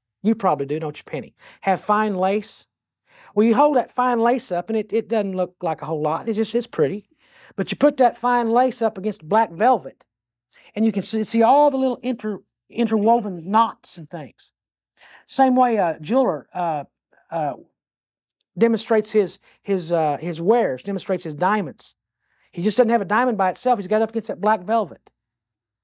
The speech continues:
Well, the nation Israel is God's black velvet. And he demonstrates his glory in the black velvet of judgment.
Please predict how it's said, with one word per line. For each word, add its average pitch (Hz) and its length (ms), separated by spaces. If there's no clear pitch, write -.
Well, 208 120
the 202 100
nation 240 520
Israel 202 500
is 196 220
God's 220 480
black 214 380
velvet. 185 600
And 208 160
he 208 120
demonstrates 233 720
his 190 260
glory 196 640
in 214 180
the 180 100
black 214 360
velvet 226 460
of 196 180
judgment. 220 560